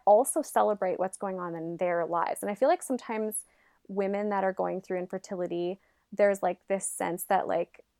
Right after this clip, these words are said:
"I am so sad that I just can't be happy for anyone else."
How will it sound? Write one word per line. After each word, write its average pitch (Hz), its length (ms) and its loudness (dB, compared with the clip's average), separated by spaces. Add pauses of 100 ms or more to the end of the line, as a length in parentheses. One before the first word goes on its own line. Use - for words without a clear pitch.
(580)
"I 202 220 6
am 226 180 0
so 190 300 0
sad 190 640 0
that 208 120 4
I 185 120 4
just 175 240 -4
can't 165 200 -8
be 190 80 -10
happy - 300 -8
for - 160 -12
anyone - 260 -10
else." - 220 -14